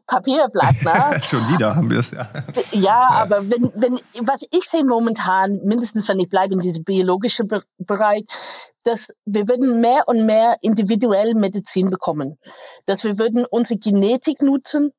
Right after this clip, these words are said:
Speaker 1: dass wir können dann sehen, was wir haben, genetisch Probleme vielleicht in Zukunft kommt, vielleicht kommt Al-, Alzheimer's oder Demenz oder irgendwas, das wir können in unser genetisches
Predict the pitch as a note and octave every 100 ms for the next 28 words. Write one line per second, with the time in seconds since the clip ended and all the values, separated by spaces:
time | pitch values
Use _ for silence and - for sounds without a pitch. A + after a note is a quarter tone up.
0 | _ A3+ - G#3+ - A3+ G#3+ G#3+ G3+ G3+
1 | - A#3+ B3+ A#3+ G#3+ A3 G#3 G#3+ A3+ A3+
2 | F#3+ F3+ F#3+ G3 A#3+ - C4+ - - -
3 | - - - - - G#3+ G#3 A3+ B3 B3
4 | - A#3 A3+ - G#3+ F#3+ B3 - B3+ B3
5 | - A#3 A#3+ - - F#3+ F3+ F#3+ F3+ -
6 | F3+ - G3 F#3 A3 - G#3 G3+ G3+ F#3+
7 | E3+ E3 E3 F3+ F#3 G3 F3 - - -
8 | - G3 G3+ G#3 A#3+ A3+ A3 A3 G3+ G3+
9 | - A3 E3 G#3 G3 F#3+ E3 E3 E3 G3
10 | A3+ A3 B3 A3 A3+ -